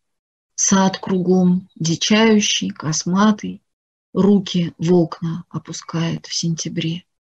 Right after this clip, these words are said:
Только голубь вдруг вкось вспорхнёт из колонны, на которой коростой свелось спасенье Ионы.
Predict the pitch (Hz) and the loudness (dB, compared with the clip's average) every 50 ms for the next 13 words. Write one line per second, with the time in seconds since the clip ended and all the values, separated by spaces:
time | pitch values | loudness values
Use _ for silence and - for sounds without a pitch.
0 | _ _ _ _ _ _ _ _ _ _ - 185 175 170 170 170 - 175 160 165 | _ _ _ _ _ _ _ _ _ _ 2 4 4 4 4 2 0 -4 -2 0
1 | - 226 254 277 269 247 240 226 - - - - - - - _ 165 165 165 160 | 4 4 4 4 4 2 0 -4 -8 -12 -20 -20 -20 -20 -18 _ -4 -2 0 2
2 | 208 214 214 208 208 - - - - _ _ _ - - - _ - 190 196 190 | 4 4 4 4 2 -2 -10 -18 -20 _ _ _ -20 -20 -20 _ 0 2 4 4
3 | 190 185 - - - _ _ _ _ _ _ _ _ _ - - - - 175 175 | 4 2 -2 -6 -10 _ _ _ _ _ _ _ _ _ -8 -8 -4 -2 0 0
4 | 170 160 - - 190 202 214 208 196 190 - - - - 185 180 175 160 160 160 | 0 0 0 4 4 6 4 4 2 -2 -4 -4 -2 0 0 2 4 4 4 4
5 | 160 156 156 156 151 165 - _ _ _ _ _ _ _ _ _ _ - - 180 | 4 2 2 0 -2 -4 -8 _ _ _ _ _ _ _ _ _ _ -2 0 0
6 | 170 170 170 175 175 - 233 247 240 233 226 226 226 - _ _ _ _ _ _ | 2 2 0 0 0 2 2 4 4 4 4 4 2 -2 _ _ _ _ _ _
7 | - - 202 196 185 175 180 175 - - - 180 175 175 180 - - - 196 190 | -2 0 2 2 4 4 2 2 0 -2 -4 -2 -2 -2 -4 -6 -4 -2 0 2
8 | 180 156 147 156 156 156 - - - - _ _ _ _ _ _ _ _ - - | 2 2 0 0 -2 -6 -8 -14 -20 -20 _ _ _ _ _ _ _ _ -16 -10
9 | - - 180 165 - - - 143 139 143 143 139 147 156 - _ _ _ _ _ | -6 -4 -4 -2 -2 -2 0 0 0 0 -2 -4 -4 -8 -10 _ _ _ _ _
10 | _ _ _ _ - 175 170 156 156 156 156 - - 151 151 151 | _ _ _ _ -2 0 0 2 2 0 0 -2 -4 -6 -8 -12